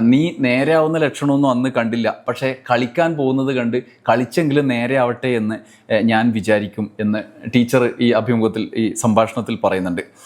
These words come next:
എന്നിട്ട്, ഏഹ്, വിജയൻ പിന്നെ പന്ത് കളിയെക്കുറിച്ച് പറയുന്നുണ്ട്. "എനിക്ക് ബുദ്ധി വെച്ച കാലം തൊട്ടേ പന്ത് കളിയുണ്ട്. കോലോത്തും പാടത്ത്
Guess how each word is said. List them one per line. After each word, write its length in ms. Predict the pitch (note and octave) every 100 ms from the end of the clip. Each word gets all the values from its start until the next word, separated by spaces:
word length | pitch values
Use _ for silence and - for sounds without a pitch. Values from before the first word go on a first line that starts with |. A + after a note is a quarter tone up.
| - -
എന്നിട്ട്, 380 | D3+ D#3 D#3+ D#3+ - - -
ഏഹ്, 200 | A#2+ A#2+
വിജയൻ 360 | C#3 C#3 D#3+ D3+
പിന്നെ 240 | C#3 C#3 C#3
പന്ത് 220 | B2+ A#2+
കളിയെക്കുറിച്ച് 520 | C3 B2+ C3 A#2+ A2 G#2+
പറയുന്നുണ്ട്. 420 | G2+ G2 F2+ D#2+ - - - -
"എനിക്ക് 280 | C#3+ D3+ G#3
ബുദ്ധി 360 | D3+ C3 B2+
വെച്ച 240 | E3+ E3 E3+ C#3
കാലം 360 | A#2+ B2 B2+ B2
തൊട്ടേ 340 | G#2+ A2 E2+ - -
പന്ത് 260 | B2+ B2
കളിയുണ്ട്. 400 | C#3 A#2+ G2+ F2+ F#2 -
കോലോത്തും 500 | A#2+ B2+ D3 C#3+ D#3+
പാടത്ത് 480 | C#3+ C3 - C3+